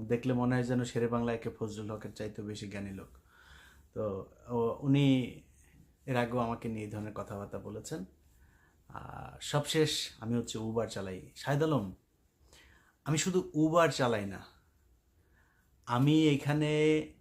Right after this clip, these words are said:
কফির দোকানে কাজ করেছি, আমি এখানে গ্রোসারির দোকানে, বাংলাদেশের মুদির দোকান আছে না, মুদির দোকানে কাজ করেছি, আমি এখানে একদম literally বাংলাদেশে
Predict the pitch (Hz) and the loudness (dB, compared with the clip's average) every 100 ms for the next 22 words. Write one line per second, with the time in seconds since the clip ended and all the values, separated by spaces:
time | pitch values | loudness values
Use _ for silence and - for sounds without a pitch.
0 | _ _ _ - 127 - 151 139 139 139 | _ _ _ -2 -2 2 0 0 0 0
1 | 135 127 131 - 131 131 - 151 - - | 0 -2 -4 -2 0 0 -2 -8 -8 -18
2 | - _ _ _ _ _ - _ 120 143 | -20 _ _ _ _ _ -20 _ 4 6
3 | 151 151 156 123 123 139 160 156 143 139 | 6 4 2 2 4 4 2 2 2 0
4 | 135 117 113 120 123 123 139 120 123 123 | 2 2 2 2 0 0 0 2 2 0
5 | 120 127 131 143 143 147 120 127 131 131 | -2 -2 0 0 0 0 2 4 4 2
6 | 117 120 127 123 120 120 - 123 127 147 | 0 -2 -2 0 2 0 0 -4 -2 -6
7 | 147 - - _ - - - - - - | -8 -12 -20 _ -20 -6 -6 -6 -18 -20
8 | - - - 69 120 143 175 180 165 - | -20 2 4 6 6 6 6 4 2 0
9 | 165 175 180 185 180 - - - - 160 | 0 4 4 4 0 -6 -14 -8 0 0
10 | 156 151 190 185 127 113 127 139 156 165 | 0 2 6 6 6 4 4 4 2 2
11 | 165 175 151 135 139 143 143 156 | 2 0 4 4 4 2 0 -2